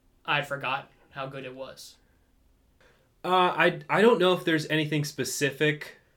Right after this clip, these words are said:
Speaker 2: Um, it, I mean, it just is a good movie. I feel like it gets lost in the anthology, lexicon, whatever,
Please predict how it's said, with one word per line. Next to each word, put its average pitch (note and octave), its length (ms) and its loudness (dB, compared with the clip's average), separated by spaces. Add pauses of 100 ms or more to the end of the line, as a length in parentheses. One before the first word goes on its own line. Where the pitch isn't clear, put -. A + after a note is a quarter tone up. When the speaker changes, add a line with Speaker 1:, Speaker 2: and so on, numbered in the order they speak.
(440)
Speaker 2:
Um, A2+ 340 -6
it, F3 220 4
I E3+ 40 0
mean, F3 160 6
it F#3+ 60 6
just G#3+ 240 2
is D#3+ 180 4
a D3+ 60 6
good C#3 220 4
movie. A#2+ 200 2
I G#2+ 60 2
feel C3+ 160 0
like C3+ 140 -2
it B2+ 60 -4
gets A#2+ 260 -4
lost A2+ 580 -2 (140)
in G#2 440 -8 (260)
the G2+ 220 -4 (180)
anthology, A2 680 -4
lexicon, A2 520 -6
whatever, A2+ 540 -2